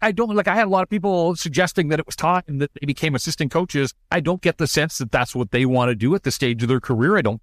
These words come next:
get the sense that they wanna travel and take this on as a full-time thing. And when I say travel, N H L travel, 'cause they shuttle back and forth to Abbotsford, and we're hearing an awful lot about the impact that they're having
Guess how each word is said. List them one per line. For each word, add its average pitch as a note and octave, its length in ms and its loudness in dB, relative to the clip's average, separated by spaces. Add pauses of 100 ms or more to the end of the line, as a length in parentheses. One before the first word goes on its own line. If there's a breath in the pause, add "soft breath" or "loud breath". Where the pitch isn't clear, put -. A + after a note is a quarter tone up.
(100)
get B2 200 0
the - 60 -4
sense - 260 0
that B2 100 -8
they A#2+ 120 2
wanna A2 220 0
travel B2 520 0
and G#2+ 100 -2 (300)
take C#3 160 -2
this C#3+ 160 -4
on B2 160 2
as G#2+ 80 -2
a G2+ 80 -4
full-time C3 600 -2
thing. B2 440 2 (300)
And A2 80 0
when G#2+ 80 2
I G#2 40 4
say G2+ 160 -2
travel, G#2 380 0
N A2+ 80 2
H A2 220 -2
L F2+ 120 2
travel, F2 360 -2
'cause G2 360 -4
they F2+ 200 0
shuttle F#2 320 -2
back G2 240 -2
and G#2+ 100 -6
forth A#2+ 220 -2
to G#2 100 0
Abbotsford, B2 500 0
and A#2+ 120 0
we're G2+ 140 0 (200)
hearing D3+ 320 0
an B2 80 2
awful A#2+ 220 0
lot C#3+ 200 2
about A#2 140 0
the A#2 120 -2
impact A#2+ 320 0
that C3+ 60 -4
they're G#2 120 -2
having D3 400 0